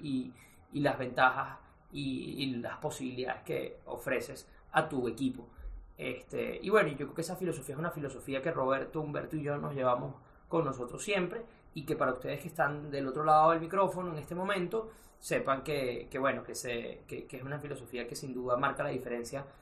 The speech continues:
en el, en el sector financiero en Venezuela. Y,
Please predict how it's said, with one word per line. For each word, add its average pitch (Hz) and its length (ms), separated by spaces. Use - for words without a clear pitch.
en 135 180
el, 120 340
en 127 140
el 117 200
sector 120 340
financiero 127 460
en 131 60
Venezuela. 170 500
Y, 135 520